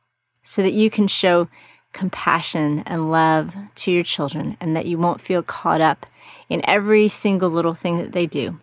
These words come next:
but instead you can just truly love on them and share the love of God with them. So that's my little nugget for this week. And, um,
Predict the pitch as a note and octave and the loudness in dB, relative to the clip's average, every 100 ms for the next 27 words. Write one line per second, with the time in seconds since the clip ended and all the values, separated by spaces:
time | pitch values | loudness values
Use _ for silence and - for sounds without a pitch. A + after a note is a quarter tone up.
0 | - E3 E3 - F3 F3 - F3 F3 - | -4 -2 -2 -4 -4 -4 -6 -6 -6 -4
1 | - G#3 F#3 D#3+ E3 E3+ F3 E3 D3 - | 0 2 2 2 2 4 2 0 0 -2
2 | - E3+ - D#3+ D#3 D#3 D#3 D3+ - D#3 | -6 -8 -6 -4 -2 -2 -4 -6 -4 -4
3 | - D#3 - - G#3+ _ _ - - - | -4 -8 -8 -10 -10 _ _ -20 -20 -20
4 | - _ - A#3 A3+ A#3+ C#4 C#4 C4 B3+ | -20 _ -2 2 4 2 4 4 6 6
5 | A3 G3 F#3 G#3+ A3 - F#3+ F#3 - F#3 | 6 4 4 0 -2 -4 -2 0 -2 -4
6 | F3+ C#4+ - - F#3+ F#3 F3+ F3+ | -4 -4 -8 -2 0 2 0 0